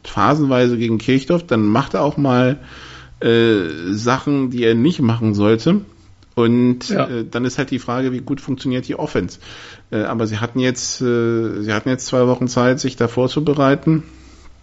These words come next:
Speaker 1: Ich, ich bin gespannt. Und wie fit ist Nasita? Wenn Nasita nicht bei hundert Prozent ist, die ganze Offense von Marburg ist rund um Nasita aufgebaut. Ja, dass der den Ball in die Hände bekommt und dann, und dann quasi Big Plays machen soll.
Speaker 2: Ja.
Speaker 1: Ähm,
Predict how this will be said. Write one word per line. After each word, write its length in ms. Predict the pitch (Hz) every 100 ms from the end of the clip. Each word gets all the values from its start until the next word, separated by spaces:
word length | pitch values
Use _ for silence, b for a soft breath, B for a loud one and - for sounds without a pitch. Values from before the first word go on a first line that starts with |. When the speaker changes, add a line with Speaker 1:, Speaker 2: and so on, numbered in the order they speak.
| _ _ - -
Speaker 1:
Ich, 280 | 98 101 107
ich 180 | 95 -
bin 200 | 117 127
gespannt. 440 | 131 - 147 131
Und 140 | 104 98
wie 100 | 107
fit 220 | - 117
ist 140 | 117
Nasita? 440 | 131 117 143 143 98
Wenn 160 | 101
Nasita 360 | 107 110 139 151
nicht 160 | 127 -
bei 80 |
hundert 280 | 110 127 131
Prozent 360 | 110 104 131 147
ist, 140 | 127
die 80 | 120
ganze 320 | 123 127 -
Offense 300 | 147 175 143
von 100 | 110
Marburg 380 | 104 107 110 -
ist 160 | - 117
rund 220 | 113 120
um 80 | 113
Nasita 340 | 107 117 -
aufgebaut. 520 | 180 - 143 95 95
Ja, 60 | -
dass 160 | 101
der 120 | - 113
den 100 | 110
Ball 140 | 120
in 60 | 113
die 60 |
Hände 180 | 110 117
bekommt 360 | 113 123 120 - B B B B B
und 240 | - 123 127
dann, 380 | 117 120 104
und 720 | - 76 - - - - 127 123
dann 120 | 123
quasi 600 | - 120 117 123 120 113 B B B -
Big 220 | 160 -
Plays 380 | 127 110 104 -
machen 280 | 113 117 110
soll. 320 | 110 135 -
Speaker 2:
Ja. 200 | 143 139
Speaker 1:
Ähm, 460 | 123 110 110 98